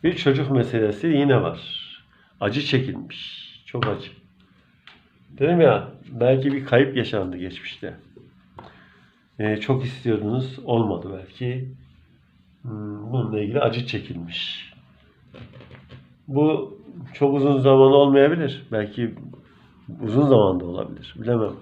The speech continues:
Ama şimdi burada bir bolluk enerjisine tekrar girilmiş. Bu acılardan sıyrılmış. Yeniden bir çocuk yapmak durumu istiyor olabilir.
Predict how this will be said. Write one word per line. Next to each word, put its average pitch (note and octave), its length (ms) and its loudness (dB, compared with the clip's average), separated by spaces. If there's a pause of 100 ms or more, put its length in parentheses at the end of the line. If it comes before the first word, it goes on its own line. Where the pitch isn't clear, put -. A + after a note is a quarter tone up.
(880)
Ama C#3+ 460 2 (300)
şimdi C#3+ 320 -4
burada C#3 260 2
bir C3+ 160 -2
bolluk C3 320 2
enerjisine A#2+ 360 0
tekrar B2+ 300 -2
girilmiş. F2 580 -6
Bu C2+ 80 -2
acılardan G#2 480 0
sıyrılmış. G#2+ 1040 -2 (720)
Yeniden D#3 480 6
bir D3 140 -4
çocuk C3+ 380 -2
yapmak - 540 -4
durumu G#2+ 260 -4
istiyor A#2+ 420 -4
olabilir. A#2+ 460 -2